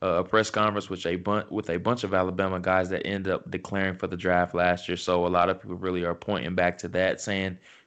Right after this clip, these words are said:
Tua is gonna come out, but we don't really know what's going to happen with that decision. But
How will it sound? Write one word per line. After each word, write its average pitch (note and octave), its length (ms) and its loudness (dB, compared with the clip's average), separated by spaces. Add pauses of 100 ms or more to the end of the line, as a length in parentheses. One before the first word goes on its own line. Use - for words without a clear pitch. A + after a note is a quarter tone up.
Tua B2 240 6
is A2 80 0
gonna G#2+ 180 2
come G#2 180 -2
out, C3 300 0
but C#3 220 4
we D#3 160 2
don't D3 260 0
really C3+ 240 4
know G2+ 240 2
what's F#2 300 -4
going G2 220 -2
to F2+ 120 -6
happen F#2 380 0
with F#2+ 180 -4
that F#2 240 -2
decision. A#2 460 0
But A#2+ 260 6